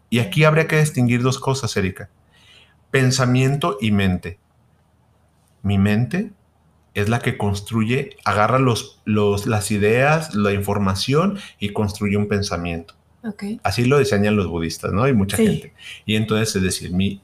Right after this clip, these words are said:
Speaker 1: mi monkey mind, mi mente de mono, es la que me va a veces a jugar porque es la que arma. En esa monkey mind están las ideas de mis padres, los miedos inculcados, las ideas,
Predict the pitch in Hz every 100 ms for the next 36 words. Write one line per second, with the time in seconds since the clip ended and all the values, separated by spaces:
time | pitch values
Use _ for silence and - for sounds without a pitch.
0 | _ 107 104 104 110 127 139 143 110 110
1 | 147 _ 92 85 82 _ _ 90 87 90
2 | 113 127 135 123 101 147 _ _ - -
3 | _ - 101 117 135 131 101 90 95 98
4 | 104 107 107 - - 104 - 87 95 95
5 | 123 101 101 104 - 92 98 107 95 101
6 | _ - - - 104 110 113 143 135 131
7 | 135 131 123 123 - 107 107 107 92 90
8 | 90 92 95 92 90 _ 90 92 92 92
9 | 92 98 - - - 95 90 98 98 98
10 | 98 104 98 95 90 - 90 90 90 90
11 | 87 - - - 104 107 - 104 92 92
12 | 95 92 92